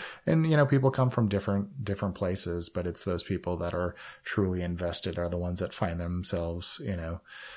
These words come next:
coming through my door. I, I worked at a, a facility out in Portland, and it was kind of the same thing. Uh, a lot of people that had come there had come from either referrals from clinicians or, uh, had just been to a bunch of different places, and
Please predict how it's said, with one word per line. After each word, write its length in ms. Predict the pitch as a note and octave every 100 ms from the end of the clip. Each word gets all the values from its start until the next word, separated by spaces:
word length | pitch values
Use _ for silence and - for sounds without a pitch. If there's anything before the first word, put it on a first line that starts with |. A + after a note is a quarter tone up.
| -
coming 280 | - F#2+ F2+
through 160 | - F#2+
my 220 | E2+ E2+
door. 260 | E2 E2+
I, 220 | E2+ F2+ F#2+
I 60 | - _ -
worked 280 | A2+ G#2 -
at 100 | F2+
a, 220 | F2+ F2 -
a 40 |
facility 540 | - G#2 - G2 F2+ F2
out 160 | F2
in 100 | F#2+
Portland, 520 | F#2 - G2 F#2+ F2+ F2+
and 100 | F2
it 60 |
was 160 | F#2+ -
kind 240 | G2+ F2
of 80 | E2+
the 60 | E2+
same 260 | G2+ F2+
thing. 380 | - F#2 F#2+ F#2 - - - -
Uh, 220 | E2+ D#2+
a 60 | E2
lot 160 | F#2
of 80 | F#2
people 240 | G2+ G2+ F2+
that 200 | F2 D#2+
had 180 | F#2
come 200 | - F#2
there 200 | F2 F2
had 120 | E2+ -
come 200 | F#2+ F2
from 340 | G2+ F2+ F2+
either 160 | F#2 F2+
referrals 720 | F2 - G2+ F#2+ F2+ F#2 -
from 560 | - F#2 F2 F2 F2+ F2+
clinicians 720 | A2 A2+ A#2 D3 D3 C#3+ C#3
or, 500 | G#2 G2+ F#2 F#2 F#2+ - - - -
uh, 220 | - F2+ E2+
had 240 | G#2+ G2
just 260 | G2 - -
been 340 | F2+ F2 F#2+
to 100 | G2+
a 60 | F2+
bunch 220 | G2 G2
of 20 |
different 300 | G#2 G2+ G2
places, 680 | G#2 G2 G2 G#2 G2+ G2+ G2+
and 420 | - F2 E2+ F2